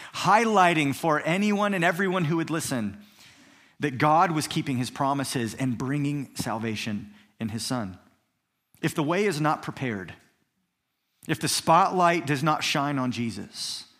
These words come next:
then no one sees, no one knows, no one is ready and prepared.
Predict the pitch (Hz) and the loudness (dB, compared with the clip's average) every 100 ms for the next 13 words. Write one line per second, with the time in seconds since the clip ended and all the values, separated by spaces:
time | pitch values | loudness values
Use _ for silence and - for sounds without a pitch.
0 | _ _ _ _ _ _ - 113 135 156 | _ _ _ _ _ _ -8 -2 0 0
1 | 147 - 139 101 85 - - - _ _ | -2 -4 -4 -4 -6 -14 -16 -20 _ _
2 | _ _ _ _ _ _ _ _ _ _ | _ _ _ _ _ _ _ _ _ _
3 | - 131 156 147 135 139 101 82 - - | -4 -2 0 0 -2 -2 -6 -8 -10 -10
4 | - _ _ _ _ _ _ _ 123 139 | -14 _ _ _ _ _ _ _ -4 -2
5 | 156 170 165 139 131 120 120 120 117 135 | 0 -2 -2 -2 -2 -4 -6 -8 -6 -4
6 | 139 107 87 - _ - 123 - 135 123 | -2 -4 -6 -14 _ -8 -6 -6 -6 -6
7 | 104 | -6